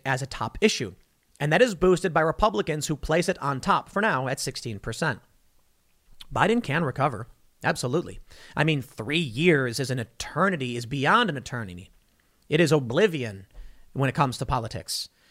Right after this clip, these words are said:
You, I mean, we're talking, like, a month can change an election outright. So maybe if the Republicans act too soon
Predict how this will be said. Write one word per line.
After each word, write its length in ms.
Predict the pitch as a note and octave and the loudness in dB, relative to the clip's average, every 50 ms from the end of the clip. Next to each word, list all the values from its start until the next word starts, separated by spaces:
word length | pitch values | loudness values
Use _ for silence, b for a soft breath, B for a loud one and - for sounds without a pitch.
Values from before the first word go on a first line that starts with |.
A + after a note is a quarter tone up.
| b b b | b b b
You, 120 | - E3 E3 F3 | 0 2 6 6
I 40 | F#3 | 6
mean, 120 | A3 B3+ | 6 6
we're 80 | C#4 D#4+ | 4 4
talking, 320 | - - A3 G#3 G#3+ F#3+ | 2 4 2 4 4 2
like, 140 | E3 C#3 - | -2 -2 -4
a 80 | A2+ | -6
month 500 | A2+ A2+ G#2+ C3+ F3 F3+ C3+ G#2 - - | -6 -4 0 2 2 2 0 -2 -10 -12
can 160 | - D3 C3 A2+ | -10 -10 -8 -6
change 400 | - - E3+ D#3+ D#3 D3+ C3+ B2 | -4 -4 -2 -2 -2 -2 -4 -4
an 80 | A#2+ | -4
election 420 | A2+ A#2+ B2+ C#3+ - - B2+ G#2+ G2+ | -4 0 0 0 0 -2 -8 -6 -4
outright. 420 | A#2+ A#2+ G2 B2+ C#3 B2+ - - _ - - _ _ _ _ _ _ _ _ _ _ _ _ _ _ _ _ _ _ _ _ - - | -6 -6 -4 -2 -2 -2 -2 -4 _ -20 -20 _ _ _ _ _ _ _ _ _ _ _ _ _ _ _ _ _ _ _ _ -14 -6
So 160 | - D3+ C#3+ | -2 0 2
maybe 320 | D#3 G#3 A3 E3 A2 F#2 - - _ _ - - - _ B B B B B B B B B B B B B | 4 4 4 4 2 -2 -10 -16 _ _ -20 -20 -20 _ B B B B B B B B B B B B B
if 160 | D#3+ D3+ - | 2 2 6
the 80 | - E3+ | 8 10
Republicans 880 | E3 D#3 - - E3+ G3 F#3+ A3 A3+ - B3 A#3 A3+ A#3 G#3+ - - - | 10 10 8 8 6 6 6 4 0 2 4 2 2 2 0 0 -2 -2
act 320 | - D#3 D#3 D#3 - - - | 0 0 0 0 -2 -6 -6
too 200 | - G#3 A3 A3+ | -4 -2 -2 -2
soon 400 | - - B3 A#3+ G3 C3 G2 | 0 0 2 2 0 -2 -6